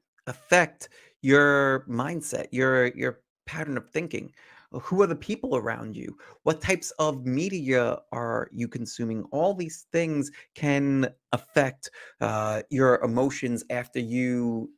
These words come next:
execute a trade. So example might be that you enter a trade, you think the trade is fantastic. Uh, let's say that it's a popular company, everybody knows Tesla,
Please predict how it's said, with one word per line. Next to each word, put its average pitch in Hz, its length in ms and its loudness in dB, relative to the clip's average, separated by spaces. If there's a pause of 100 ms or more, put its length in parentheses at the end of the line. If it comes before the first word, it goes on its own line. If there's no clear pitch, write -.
execute - 380 -6
a 113 40 -2
trade. 117 400 0 (280)
So 127 480 6 (1080)
example 131 440 2
might 120 300 2
be 117 320 2 (240)
that 110 320 6
you 120 500 2 (140)
enter 120 240 0
a 110 80 -2
trade, 113 260 0
you 104 100 -6
think 120 180 -4
the 107 60 -10
trade 113 260 -2
is 107 80 -12
fantastic. 113 800 -4 (280)
Uh, 107 380 -4
let's 120 160 -4
say 127 100 -2
that 110 140 2
it's - 260 0
a 117 380 4 (240)
popular 120 340 -2
company, 113 440 -4
everybody 113 340 2
knows 113 320 -2
Tesla, - 480 -6